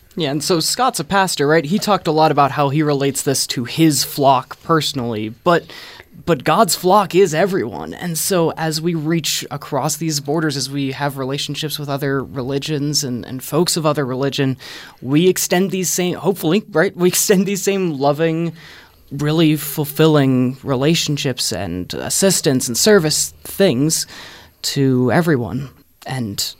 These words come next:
everything, everything that he says just applies so much to every one of God's children, and it's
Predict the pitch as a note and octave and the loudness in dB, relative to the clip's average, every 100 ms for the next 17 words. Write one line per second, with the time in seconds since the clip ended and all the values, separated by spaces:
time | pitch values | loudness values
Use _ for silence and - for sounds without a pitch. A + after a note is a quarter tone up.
0 | _ - - D3 F3 F3 F#3+ F3+ D3+ F#3 | _ -14 -6 0 2 4 6 6 6 4
1 | G#3 G#3 A3+ G#3 G3 F#3+ F#3+ D3 E3+ - | 6 6 6 4 2 2 2 0 -4 -4
2 | D#3 F3 E3 C#3 - D#3+ C#3+ C#3 C3 - | -4 0 2 2 0 2 2 0 -2 -6
3 | - - - _ - D3 - D3+ C#3+ D3 | -10 -16 -20 _ -8 -6 0 0 4 4
4 | C3+ A#2+ A#2 C3+ A2+ A#2 - C3 B2+ A2 | 4 4 0 -2 -4 -2 -4 -4 -6 -6
5 | G#2 F#2+ - C3 G2+ - C3+ - | -6 -8 -8 -8 -10 -10 -8 -6